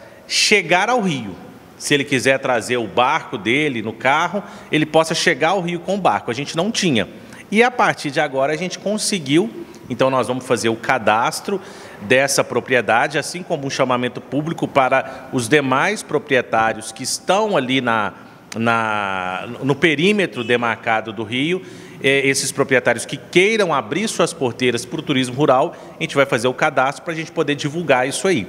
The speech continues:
E o local oferece, inclusive, até passeio de barco. Então, é, com isso, nós conseguimos, é, fazer essa rota, esse roteiro do turismo de pesca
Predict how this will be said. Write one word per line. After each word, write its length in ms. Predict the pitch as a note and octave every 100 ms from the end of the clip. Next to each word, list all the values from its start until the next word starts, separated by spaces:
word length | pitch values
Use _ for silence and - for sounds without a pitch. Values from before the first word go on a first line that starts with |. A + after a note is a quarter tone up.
| -
E 80 | G3+
o 60 |
local 420 | A3+ G#3+ - F3+ G3
oferece, 560 | G#3 A#3 F3 F#3 F#3
inclusive, 360 | G3+ F3+ D#3 F3+
até 140 | F3
passeio 400 | F3 G#3+ - E3+
de 120 | E3+
barco. 360 | F#3 C3 G2+ - - - - -
Então, 440 | A2+ - C#3+ F3+ - - - -
é, 280 | D3 D3 C#3
com 360 | - A#3+ A3+
isso, 400 | F3 G3+ - D#4+ - - D3+
nós 320 | E3+ F3 -
conseguimos, 800 | F#3+ F#3+ G#3+ E3+ D3+ D#3+ F3 - - - -
é, 380 | D3+ D#3+ D3+ C#3
fazer 720 | - G3 D3+ C3 F3 A#3 F3
essa 300 | F3+ F3+ -
rota, 340 | E3 D3 E3 F#3
esse 160 | E3
roteiro 440 | D3+ F3 F3 D3+ D3+
do 120 | D#3
turismo 380 | D#3+ C#3+ D3 C#3
de 100 | -
pesca 460 | C3 C3+ D3 E3